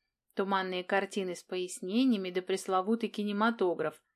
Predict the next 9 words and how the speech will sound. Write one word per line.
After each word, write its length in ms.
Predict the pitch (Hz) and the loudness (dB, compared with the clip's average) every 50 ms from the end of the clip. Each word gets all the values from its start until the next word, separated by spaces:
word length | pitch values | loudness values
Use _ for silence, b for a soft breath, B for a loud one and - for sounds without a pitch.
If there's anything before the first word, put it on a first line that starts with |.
| _ _ _ _ _ _ _ | _ _ _ _ _ _ _
Теперь 440 | _ - 226 226 226 240 254 285 285 | _ -6 -6 -4 -2 0 2 2 2
же 140 | 254 208 196 | 2 0 0
предстояло 720 | 190 - 185 185 185 - - - 185 196 220 254 277 285 285 | 0 -2 -2 -2 -4 -6 -4 -2 0 2 4 4 4 4 4
нечто 500 | 247 214 214 247 277 262 - - 277 269 | 4 4 4 4 2 2 0 -4 -4 -4
совершенно 720 | 254 254 233 240 233 233 - - 269 269 254 254 254 254 | -2 0 2 2 2 0 0 0 0 2 2 2 4 4
новое, 600 | 247 240 247 262 262 254 202 170 170 170 165 170 | 4 6 6 6 6 6 4 4 2 0 0 -2
захватывающее 1040 | 175 180 180 - - 185 180 175 202 220 - 254 233 240 240 233 226 - - 233 233 | -2 -4 -4 -6 -4 -2 0 2 2 2 0 -2 -2 -2 -4 -4 -6 -4 -2 0 0
и 40 | 233 | 0
интересное. 800 | 226 226 - 247 247 240 220 175 160 - - - - - - | 0 -2 0 0 2 2 2 2 0 -2 -8 -12 -14 -14 -14